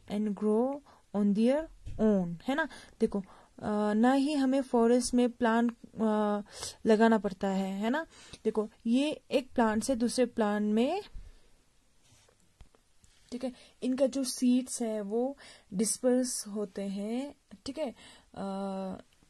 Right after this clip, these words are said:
अ, एयर के through, वाटर के through, है ना, या इंसेक्ट के through, ठीक है। तो एक जगह से दूसरे जगह पे ये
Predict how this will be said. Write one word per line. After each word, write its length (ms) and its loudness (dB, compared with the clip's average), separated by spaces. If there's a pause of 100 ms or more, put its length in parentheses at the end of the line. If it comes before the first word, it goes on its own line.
(600)
अ, 160 -6 (120)
एयर 220 2
के 140 -4
through, 460 -4 (500)
वाटर 360 0
के 120 -6
through, 600 -8 (400)
है 60 -2
ना, 200 -4 (360)
या 80 2
इंसेक्ट 460 -2
के 120 0
through, 440 -8 (120)
ठीक 120 -8
है। 100 -10 (260)
तो 240 2 (120)
एक 140 -2
जगह 240 0
से 180 -2
दूसरे 300 -2
जगह 280 -2
पे 340 -4 (320)
ये 280 -2